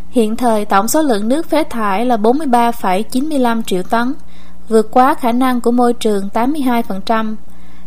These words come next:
Trong bảy hệ thống sông ngòi chính, bốn mươi phẩy chín phần trăm nước không còn dùng được cho người và súc vật uống. Bảy mươi lăm phần trăm mương hồ bị ô nhiễm nên đã sinh ra nhiều mức độ phú dưỡng trong nước.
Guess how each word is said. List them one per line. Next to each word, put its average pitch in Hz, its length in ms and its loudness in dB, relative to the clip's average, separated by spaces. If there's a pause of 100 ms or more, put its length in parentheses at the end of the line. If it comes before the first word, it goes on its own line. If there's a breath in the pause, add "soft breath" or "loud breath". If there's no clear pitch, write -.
(100)
Trong 254 200 2
bảy 208 220 2
hệ 233 180 0
thống 247 260 2
sông 254 260 2
ngòi 202 260 -2
chính, 254 340 0 (800 soft breath)
bốn 269 280 2
mươi 247 240 4
phẩy 214 140 -2
chín 254 340 -2
phần 240 200 -2
trăm 233 340 0
nước 311 200 2
không 247 220 -2
còn 202 220 -2
dùng 196 200 -2
được 196 240 -2
cho 233 100 0
người 202 300 -2
và 190 100 -2
súc 294 260 -2
vật 190 260 -2
uống. 233 200 0 (600 loud breath)
Bảy 202 140 4
mươi 294 120 0
lăm 269 180 2
phần 220 200 -2
trăm 233 340 0
mương 233 220 2
hồ 202 440 -2
bị 196 120 0
ô 233 140 0
nhiễm 214 420 -2
nên 247 140 0
đã 208 160 0
sinh 240 240 0
ra 220 260 0
nhiều 202 220 -2
mức 262 220 -2
độ 196 260 0
phú 262 340 0
dưỡng 208 240 0
trong 240 240 0
nước. 277 200 0